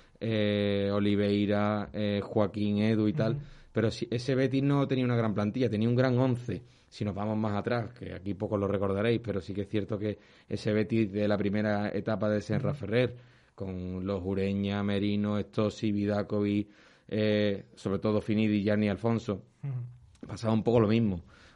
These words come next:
Speaker 1: Un buen once, pero no una buena plantilla. Yo creo que es el Betis actualmente más completo que se puede decir de, casi de su historia, también porque el fútbol ha evolucionado tanto que, eh,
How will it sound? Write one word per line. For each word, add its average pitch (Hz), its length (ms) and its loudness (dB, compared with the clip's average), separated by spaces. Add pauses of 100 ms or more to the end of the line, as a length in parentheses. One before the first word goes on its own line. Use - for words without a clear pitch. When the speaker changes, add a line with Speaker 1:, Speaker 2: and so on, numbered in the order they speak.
(260)
Speaker 1:
Un 127 160 2
buen 127 180 6
once, 135 320 4
pero 143 160 2
no 110 80 4
una 110 140 2
buena 104 180 2
plantilla. 95 500 -2
Yo 95 140 -2
creo 110 120 -4
que 120 60 -2
es 117 60 0
el 110 80 0
Betis 120 300 -2
actualmente 117 580 -2
más 113 160 -4
completo 117 640 -2
que 110 180 -4
se - 180 -8
puede 107 340 0
decir 117 400 0
de, 117 340 -2 (340)
casi - 260 -8
de 101 120 -4
su - 100 -10
historia, 127 480 0 (240)
también 107 320 -2
porque 131 240 0
el 107 80 0
fútbol 127 380 0
ha 123 40 2
evolucionado 120 540 2
tanto 107 400 -2 (460)
que, 98 640 -2 (100)
eh, 98 480 -4